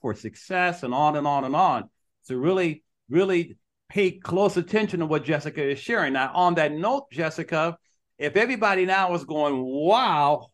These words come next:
holy moly, I want this. I want to learn more about this,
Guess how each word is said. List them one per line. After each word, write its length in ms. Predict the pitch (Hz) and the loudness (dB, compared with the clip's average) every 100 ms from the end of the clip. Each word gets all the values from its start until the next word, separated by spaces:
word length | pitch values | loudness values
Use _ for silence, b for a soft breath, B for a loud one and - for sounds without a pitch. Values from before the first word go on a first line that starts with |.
| _ | _
holy 400 | 240 254 185 147 | -6 -6 -4 -4
moly, 640 | 139 151 202 240 156 143 143 - | -2 2 2 2 0 -2 -4 -4
I 180 | 175 226 | -2 -2
want 460 | 190 202 226 226 | -2 -2 -2 -4
this. 280 | 147 127 127 | -4 -4 -6
I 120 | 156 175 | -4 -2
want 300 | 185 185 185 | 0 0 -2
to 80 | |
learn 260 | 180 165 160 | -4 -2 -4
more 300 | 151 196 202 | 0 2 2
about 460 | 165 156 170 196 - | 0 0 -2 -2 -4
this, 260 | 156 151 | -6 -6